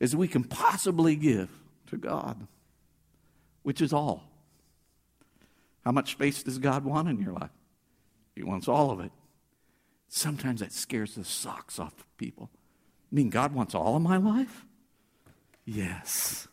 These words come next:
God wants all of your life. "What about this?" Or what, what, if you really stop and think about it, if you really get a glimpse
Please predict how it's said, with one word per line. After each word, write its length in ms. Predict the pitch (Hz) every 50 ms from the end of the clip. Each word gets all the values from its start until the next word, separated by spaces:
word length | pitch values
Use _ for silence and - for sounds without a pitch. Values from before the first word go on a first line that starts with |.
| _ _ _ - _ _ _ _ _ _ - _ _ _ _ _ -
God 240 | - 113 110 98 104
wants 280 | 113 104 90 - - - -
all 320 | 113 113 104 104 117 113
of 120 | 98 87 101
your 120 | 92 80
life. 460 | 92 85 82 82 78 78 - - - _ _ _ _ _ _ _ _ _ _ _ _ _ _ _ _ _ _ _ -
"What 600 | 247 226 214 226 220 214 240 226 220 220 220 226
about 380 | 208 196 220 208 208 214 214
this?" 380 | 208 254 269 240 120 - - -
Or 140 | 170 160 170
what, 220 | 175 185 196 196 - - - - - _
what, 160 | - 226 226 - - - - _ _ - - -
if 180 | 180 170 180
you 120 | 185 196 185
really 240 | 208 247 262 254 175
stop 400 | - - - 185 165 156 - 151
and 120 | 139 127
think 140 | 165 156 156
about 260 | 170 147 160 156 151
it, 60 | 160 - - - - -
if 140 | 143 127 160
you 120 | 139 131
really 280 | 143 147 175 202 214 185
get 180 | 160 170 156
a 60 | 139 117
glimpse 760 | 117 110 110 113 113 123 139 156 165 - - - - -